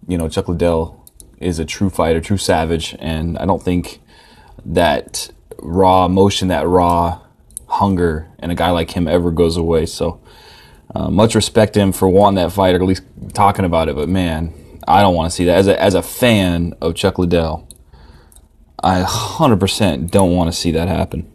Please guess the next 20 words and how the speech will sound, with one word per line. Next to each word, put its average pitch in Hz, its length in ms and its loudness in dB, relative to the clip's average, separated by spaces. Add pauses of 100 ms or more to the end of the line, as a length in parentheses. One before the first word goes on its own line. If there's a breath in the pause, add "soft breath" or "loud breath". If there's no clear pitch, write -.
(880)
'Cause 101 200 4
it's, 98 100 2 (120)
it's, 98 120 -2
there's 104 240 4
only 110 180 4
so 104 140 0
many 101 100 4
ways 95 240 4
it 85 60 -2
can 87 120 -6
end, 82 220 -4
and 82 100 -4
it's, 85 120 -8
none 95 200 0
of 87 120 2
it 85 120 0
are 80 240 -2
in 82 380 -2
Chuck's 85 320 -2
favor, 80 500 -2